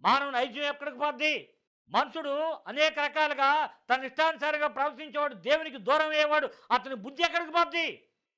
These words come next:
అలాంటి స్థితిలో మరలా ప్రజలు దేవునికి దూరం అయిపోయారు. విన్నారండి? "ఏడు సంవత్సరాలు కఠిన బాధ అనిపించామే, ఇన్ని శ్రమలు అనిపించామే, ఇన్ని కష్టాలు అనిపించామే,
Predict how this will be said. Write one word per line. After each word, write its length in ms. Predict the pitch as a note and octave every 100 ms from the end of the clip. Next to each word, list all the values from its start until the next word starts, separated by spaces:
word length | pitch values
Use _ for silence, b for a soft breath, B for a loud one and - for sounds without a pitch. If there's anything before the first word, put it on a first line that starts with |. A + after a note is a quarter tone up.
| -
అలాంటి 320 | D3+ G#3+ B3+
స్థితిలో 680 | F#3 G3+ A3+ F#3 F#3+ G#3 G#3 - _ _ _ _
మరలా 920 | C3+ F3+ G#3+ A#3 A#3+ B3 B3+ C4 C#4
ప్రజలు 460 | C#4 B3 A#3+ A#3+ G3+ F#3+ G3+ G#3 G#3+ - -
దేవునికి 280 | A3 C4 G#3+
దూరం 200 | G#3+ G3
అయిపోయారు. 260 | D#3+ C3+ - _ _ _ _ _
విన్నారండి? 500 | C#3+ F3+ F#3+ G#3 A#3+ _ _ _ _ _ -
"ఏడు 200 | A3+ D4
సంవత్సరాలు 440 | - C4 D4+ D#4+ A3
కఠిన 260 | C4 C4+
బాధ 220 | D4+ D#4
అనిపించామే, 840 | D4 D4+ D#4 D4+ D4 D4 D4 D#4 D4
ఇన్ని 160 | C#4
శ్రమలు 320 | A#3 B3 D4
అనిపించామే, 800 | D4+ D4 D#4 D4 D4+ D4+ D#4 D4+ - b b
ఇన్ని 140 | B3 C#4+
కష్టాలు 440 | B3+ C4 D4+ D#4+
అనిపించామే, 760 | D#4 D#4 D4 D4+ D4+ D#4+ D#4